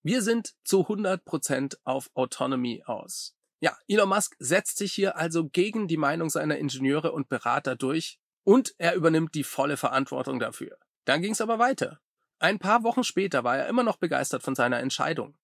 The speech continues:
Auf dem Flug, nachdem er seinen Sohn Griffin am College abgesetzt hatte, nahm er per Telefon an der wöchentlichen Robotaxi-Sitzung teil. Auch das ein interessantes Detail.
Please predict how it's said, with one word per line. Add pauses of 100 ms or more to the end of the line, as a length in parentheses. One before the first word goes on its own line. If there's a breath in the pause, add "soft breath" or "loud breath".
Auf
dem
Flug,
nachdem
er
seinen
Sohn
Griffin
am
College
abgesetzt
hatte, (240 loud breath)
nahm
er
per
Telefon
an
der
wöchentlichen
Robotaxi-Sitzung
teil. (120)
Auch
das
ein
interessantes
Detail.